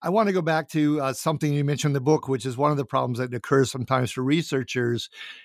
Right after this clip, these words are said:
is they seem just a little too eager to, uh, quote unquote, "go through their script, go through their discussion guide." And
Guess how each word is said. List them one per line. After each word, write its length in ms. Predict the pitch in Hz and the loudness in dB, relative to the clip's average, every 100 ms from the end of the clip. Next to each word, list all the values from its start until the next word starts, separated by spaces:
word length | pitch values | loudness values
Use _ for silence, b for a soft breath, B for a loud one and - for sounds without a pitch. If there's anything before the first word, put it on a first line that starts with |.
| B | B
is 140 | - 127 | -6 0
they 140 | 147 | 0
seem 240 | - 160 143 | 0 -2 0
just 320 | 143 - - | -2 -2 -4
a 80 | 139 | 0
little 160 | 175 | 0
too 180 | 160 156 | 2 0
eager 320 | 147 151 147 | 0 0 -2
to, 440 | 127 123 135 127 - B B B | -2 -2 0 0 -2 B B B
uh, 120 | - 113 | -2 0
quote 200 | 151 143 | 0 0
unquote, 380 | 127 131 107 | 0 -4 -4
"go 220 | - 139 143 | -2 0 0
through 160 | 143 | -2
their 160 | 131 123 | -2 -2
script, 480 | - 143 127 - - | -2 0 0 0 -2
go 160 | 123 | -2
through 160 | - 123 | 0 0
their 200 | 120 123 | 0 -2
discussion 840 | - 120 - - 131 - 123 107 | -4 -6 -2 0 0 0 -2 -2
guide." 460 | 104 110 107 104 - B B B B | 0 0 0 -4 -10 B B B B
And 300 | - 117 117 | -4 0 0